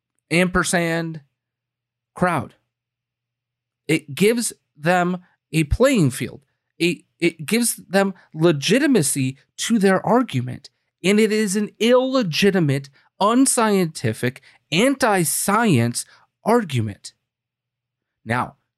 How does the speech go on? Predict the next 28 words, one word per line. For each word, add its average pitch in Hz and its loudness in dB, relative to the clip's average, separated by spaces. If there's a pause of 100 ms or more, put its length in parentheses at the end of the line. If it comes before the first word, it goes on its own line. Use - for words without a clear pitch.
(120)
could - -4
people 151 0
have 151 -4
gender 139 -2
dysphoria? 127 -4
Could 139 -4
they 131 -2
feel 139 0 (240)
like 127 -2
they 147 2
are 139 2
not 151 -2
represented 131 -2 (540)
by 117 0
their 139 0 (260)
body, 131 -4 (520)
body 139 2
dysmorphia, 139 -4
or 101 -6
whatever 127 -2
you 110 -10
want 143 -2
to 147 -6
call 156 0
it? - -20 (460)
Abso-freaking-lutely 156 0
they 117 -4
can. - -8